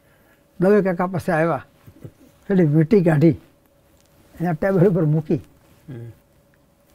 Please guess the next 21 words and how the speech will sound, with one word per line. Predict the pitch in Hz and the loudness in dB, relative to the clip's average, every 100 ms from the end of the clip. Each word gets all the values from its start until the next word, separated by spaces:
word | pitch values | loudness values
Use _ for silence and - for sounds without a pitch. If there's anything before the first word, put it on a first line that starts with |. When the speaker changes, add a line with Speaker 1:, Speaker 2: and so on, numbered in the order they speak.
| _ | _
Speaker 1:
"શું | - 277 302 | -2 2 4
લાવ્યો | 302 254 | 6 4
છે | 170 170 | 2 -2
આ?" | 120 - _ _ _ _ _ _ _ - | -6 -12 _ _ _ _ _ _ _ -4
દવે | 190 | -2
કાકાએ | 175 175 160 | -2 -4 -6
પૂછ્યું. | 151 139 - 117 | -8 -10 -14 -18
પચાસ | - 170 202 | -16 -6 -6
સાઠ | 170 202 160 | -4 -6 -6
વર્ષની | 170 170 | -8 -8
ઉંમર | 175 185 185 | -10 -8 -10
હશે. | 170 151 - _ _ _ _ _ _ _ _ _ _ _ _ _ _ _ _ _ _ _ _ | -12 -18 -20 _ _ _ _ _ _ _ _ _ _ _ _ _ _ _ _ _ _ _ _
"કાકા, | 196 - | -8 -2
આમ | 185 214 | 2 2
પરિસ્થિતિ | 185 196 - 190 190 | 0 -2 -4 -4 -4
છે, | 180 | -4
પૈસા | 175 175 180 202 196 | -4 -6 -4 -2 -2
નથી, | 160 123 _ _ _ _ _ _ _ _ | -4 -10 _ _ _ _ _ _ _ _
આ | 175 | -2
વીંટી | 170 190 233 | 0 2 4
રાખો, | 226 214 156 113 | 4 2 0 -6